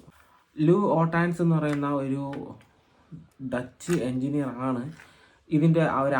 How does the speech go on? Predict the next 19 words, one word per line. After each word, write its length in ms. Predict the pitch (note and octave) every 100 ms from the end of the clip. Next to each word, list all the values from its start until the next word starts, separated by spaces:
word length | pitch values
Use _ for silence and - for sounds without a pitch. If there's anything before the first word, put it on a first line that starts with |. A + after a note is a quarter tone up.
| C3
ആശയം 280 | D#3 E3 E3 C3
ആദ്യമായിട്ട് 280 | C#3 C3+ B2+
കൊണ്ടുവന്നത്. 480 | A2+ A#2+ A2 G#2 A2 - - _ _ C#3
അത് 140 | D3 F#3 E3+ D3+
ബെൽജിയത്തിലാണ്. 720 | C#3+ D#3 E3+ F#3 F3+ C3+ B2+ C#3+ D3
ബെൽജിയത്തിൽ 540 | C#3 C#3+ C#3+ D#3+ E3+ E3+ E3+ - C#3 C3+ C#3
ആണ് 140 | C#3+ D#3
ഫിലിപ്സിൻ്റെ 500 | D3 C#3+ - D#3 D3+ D3+
കമ്പനിയിൽ 400 | C#3 C#3 C#3+ C3+ C#3
ഒരു 100 | C#3+ C#3
കൂട്ടം, 340 | C#3+ D3 D3 C#3+ - B2
ആ, 20 | B2+ A#2+ A#2 A#2+ - B2
എഞ്ചിനീയർമാർ 640 | B2+ B2+ C3+ C3 C3 B2+ B2+ B2
ചേർന്നിട്ട് 480 | B2 B2 B2 A#2+ A#3 - _ _ _ _ C3+
നിർമ്മിച്ചിട്ടുള്ള 640 | C#3 C#3+ D3 D3+ C#3+ B2 C3+ B2+
ഒരു 140 | C#3 C#3
സാധനമാണ് 600 | B2+ A#2 B2+ C3 A#2+ A#2+ - -
ഇന്ന് 200 | C3 D3
ഈ 20 | C#3